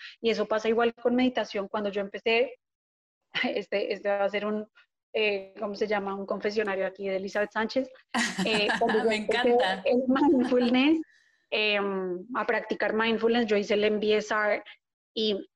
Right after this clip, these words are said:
Speaker 1: mi única razón para entrar ahí es que yo quería dejar de sentir ansiedad.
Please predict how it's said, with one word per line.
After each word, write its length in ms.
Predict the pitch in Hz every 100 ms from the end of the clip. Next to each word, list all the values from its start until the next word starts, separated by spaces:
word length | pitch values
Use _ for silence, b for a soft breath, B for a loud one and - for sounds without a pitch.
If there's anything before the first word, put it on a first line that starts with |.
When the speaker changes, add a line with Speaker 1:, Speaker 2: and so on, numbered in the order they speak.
| _ _ - 240
Speaker 1:
mi 200 | 240 240
única 320 | 254 262 294
razón 400 | 294 277 226 208
para 180 | 214 233
entrar 340 | 240 220 202
ahí 360 | 196 208 202 277 _
es 200 | 202 190
que 120 | -
yo 180 | 202 214
quería 300 | 214 214 220 226 _
dejar 460 | 214 202 - 226
de 80 | 220
sentir 340 | 226 233 220 180
ansiedad. 420 | 175 - 190